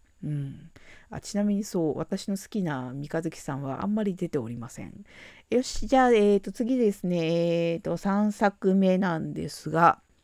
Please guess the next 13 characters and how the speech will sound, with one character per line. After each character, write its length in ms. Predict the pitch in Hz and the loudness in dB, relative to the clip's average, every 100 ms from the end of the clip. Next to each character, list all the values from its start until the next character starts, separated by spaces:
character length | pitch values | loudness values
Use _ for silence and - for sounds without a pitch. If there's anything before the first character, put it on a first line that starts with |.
| _ _ - _ _ _ - | _ _ -20 _ _ _ 0
犬 320 | 175 214 262 | 6 8 8
王。 200 | 151 - - - - - - - - - | 8 4 -8 -20 -20 -18 -16 -16 -16 -16
こ 240 | - 247 | -2 2
れ 180 | 262 269 | 4 4
は 220 | 262 247 | 4 2
公 400 | - - 226 269 | 0 -2 2 2
開 300 | - 262 269 | 0 -2 0
に 120 | 247 233 | 0 0
な 120 | 247 | -2
っ 60 | - | -4
た 120 | 165 156 | -6 -4
ば 160 | |
っ 40 | 151 | -4